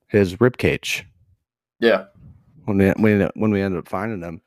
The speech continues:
Speaker 1: But all I heard at that time was just a big,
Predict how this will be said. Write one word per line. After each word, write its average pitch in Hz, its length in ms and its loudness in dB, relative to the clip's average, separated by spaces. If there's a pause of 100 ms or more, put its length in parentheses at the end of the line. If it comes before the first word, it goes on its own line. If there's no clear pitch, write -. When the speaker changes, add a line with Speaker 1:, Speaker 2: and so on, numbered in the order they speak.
(1300)
Speaker 1:
But 104 120 0
all 117 140 4
I 107 100 4
heard 120 260 2
at 107 140 -4
that 98 180 -2
time 110 320 0
was 95 100 -6
just 107 160 -10
a 87 60 -10
big, 104 260 -4